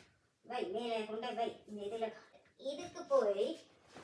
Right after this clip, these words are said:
இருந்த இலையில இருந்து கொண்டு எனக்கு, "அம்மா என்ன செய்றீங்க?" என்று கேட்டு கொண்டிருக்காதீங்க. இதுகளை எல்லாத்தையும் செய்து பழகுங்க. சரியா?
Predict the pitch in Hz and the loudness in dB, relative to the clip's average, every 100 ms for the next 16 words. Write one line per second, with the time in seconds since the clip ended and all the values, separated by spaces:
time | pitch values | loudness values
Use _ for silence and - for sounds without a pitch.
0 | - - - 320 320 320 302 277 277 254 | -20 -8 -4 0 4 6 6 6 6 4
1 | 247 247 302 294 277 - 269 277 285 - | -2 -4 -4 0 -2 -2 0 0 0 -12
2 | - - 302 302 302 339 339 330 285 277 | -12 -6 -2 -2 -2 -4 -4 -4 -2 -2
3 | 269 269 269 285 - - - - - - | -2 -4 -6 -8 -14 -20 -20 -20 -20 -18
4 | 220 277 294 294 262 226 185 - 180 180 | -8 -4 0 0 2 0 -2 -4 -6 -6
5 | 185 226 285 269 277 233 233 240 269 330 | -4 -2 -2 0 0 0 -2 -4 -4 -4
6 | 349 - - - - - 277 330 370 349 | -6 -10 -16 -18 -14 0 2 4 2 2
7 | 196 180 170 170 165 - - - - 196 | -2 -2 -6 -10 -12 -16 -14 -8 -6 -4